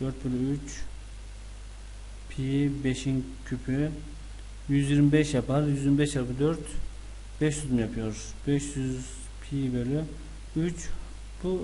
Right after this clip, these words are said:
e, kürenin hacmidir. Ek bilgi olarak. Kürenin alanı var. Alan küre dört pi R kare, hatırlatma olsun diye. R beş idi. Beşin karesi yirmi beş yapar. Yirmi beş çarpı dört, yüz.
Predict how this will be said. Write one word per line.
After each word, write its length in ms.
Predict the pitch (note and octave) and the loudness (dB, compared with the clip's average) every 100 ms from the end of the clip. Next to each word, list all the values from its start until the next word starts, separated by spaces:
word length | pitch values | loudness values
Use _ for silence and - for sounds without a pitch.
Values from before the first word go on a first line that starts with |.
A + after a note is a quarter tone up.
| E3 | 0
e, 280 | D3+ D3 D3 | 2 2 2
kürenin 200 | D#3 F3 | 4 6
hacmidir. 540 | D3+ C3 A#2+ B2 E3 - - - - - - | 6 4 2 0 -2 -4 -10 -12 -12 -6 0
Ek 240 | D3 D3 | 0 2
bilgi 200 | C#3+ C3+ | 2 4
olarak. 320 | B2+ C3+ E3+ E3+ - - - - - - | 2 2 0 -2 -10 -12 -12 -12 -10 0
Kürenin 220 | E3 F3 | 4 6
alanı 420 | F3+ E3+ E3 F3 | 6 6 6 8
var. 200 | D3 E3+ - - - - - - - - - - - - - - | 8 6 2 -8 -12 -12 -12 -12 -12 -12 -12 -12 -12 -12 -10 2
Alan 380 | C#3+ D3 D#3 D3+ - | 6 8 6 4 2
küre 320 | C#3+ C3+ D3 E3 - - - - - - - - - | 2 4 2 0 -4 -10 -12 -14 -12 -12 -12 -8 2
dört 320 | D#3 E3 - | 4 4 0
pi 440 | - D#3+ E3 E3+ E3 - - - C#3+ | 0 2 4 2 0 -8 -10 -2 2
R 140 | D3+ | 2
kare, 300 | C3+ C3 C#3+ D3 | 2 2 0 0
hatırlatma 500 | C3+ C3 C3 B2+ C3 | -4 0 -2 0 -2
olsun 340 | B2 A#2+ A#2 | 0 0 0
diye. 200 | C3 D#3+ D3+ - - - - - C3+ | 0 -2 -4 -10 -12 -12 -12 -6 2
R 240 | D3 D#3+ D#3 D3+ | 6 6 4 0
beş 260 | D#3+ D#3 D3 | 2 2 0
idi. 320 | B2+ D3 D3 | 0 2 2
Beşin 240 | C#3+ C#3+ D3 | 2 2 0
karesi 380 | D3 C3+ B2 B2+ | 2 0 0 0
yirmi 300 | B2+ C#3 C#3 | 2 2 2
beş 200 | D3 D3 | 2 0
yapar. 300 | C#3 D#3 D#3+ - - - - - | 0 0 0 -6 -10 -12 -8 2
Yirmi 140 | D3 | 4
beş 120 | D#3 | 4
çarpı 280 | D3+ C3+ C3 | 2 0 2
dört, 280 | D#3 D#3 - | 0 0 0
yüz. 200 | C#3 A#2 | 0 0